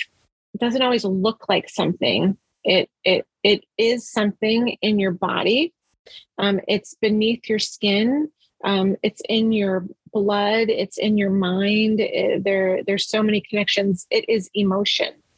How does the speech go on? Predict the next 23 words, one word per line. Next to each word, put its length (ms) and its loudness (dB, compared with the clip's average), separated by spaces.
Um, 420 0
and 220 0
so 500 -2
as 260 0
I 160 2
was 220 0
exploring 680 0
that, 240 0
I, 300 0
I 100 0
think 260 0
color 520 -2
is 200 -4
a 40 -10
symbol 480 0
of 80 0
emotion. 720 0
Movement 640 0
is 200 -2
a 60 -2
symbol 480 0
of 80 -2
emotion. 720 0